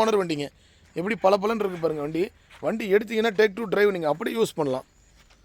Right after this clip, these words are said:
நாலு டயருமே பிராண்ட் நியூ கண்டிஷன்ல இருக்கும். ஒரு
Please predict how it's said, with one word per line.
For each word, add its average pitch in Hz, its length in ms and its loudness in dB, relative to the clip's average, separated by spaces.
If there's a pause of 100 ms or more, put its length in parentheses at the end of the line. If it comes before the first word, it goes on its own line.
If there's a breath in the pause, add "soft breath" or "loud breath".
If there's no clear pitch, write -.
(320)
நாலு 208 280 6
டயருமே 214 300 4 (100)
பிராண்ட் 202 200 6
நியூ 226 100 2
கண்டிஷன்ல 180 400 0
இருக்கும். 190 240 -2 (720)
ஒரு 147 100 0